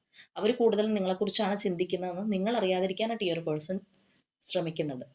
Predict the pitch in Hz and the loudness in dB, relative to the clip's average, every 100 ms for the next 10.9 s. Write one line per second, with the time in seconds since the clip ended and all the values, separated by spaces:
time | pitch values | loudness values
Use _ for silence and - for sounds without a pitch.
0 | - _ 175 185 214 214 214 214 214 190 | -14 _ -6 0 4 6 6 4 2 2
1 | 175 190 214 233 226 180 170 185 185 165 | 0 4 4 4 4 2 2 2 4 2
2 | - - 151 120 - _ _ - 202 208 | 0 -4 -4 -4 -12 _ _ -2 2 4
3 | 220 190 196 202 170 190 170 175 180 190 | 4 2 2 2 2 2 2 0 0 2
4 | 175 160 165 165 170 170 156 135 131 - | 2 2 -2 -2 -2 0 -2 -4 -8 -10
5 | - - - - - 202 220 262 240 214 | -10 -12 -14 -20 -14 -4 2 4 6 4
6 | 208 180 160 - 170 170 165 151 147 147 | 4 4 2 0 0 0 2 2 2 2
7 | 131 160 185 190 185 202 214 214 254 226 | 4 6 8 10 10 8 6 4 4 6
8 | 220 180 180 208 220 220 247 208 240 190 | 6 4 6 4 4 4 4 4 6 6
9 | 160 151 147 - - _ _ _ _ _ | 6 2 -2 -2 -4 _ _ _ _ _
10 | _ 196 254 254 226 233 269 - - | _ 2 4 4 4 2 0 -2 2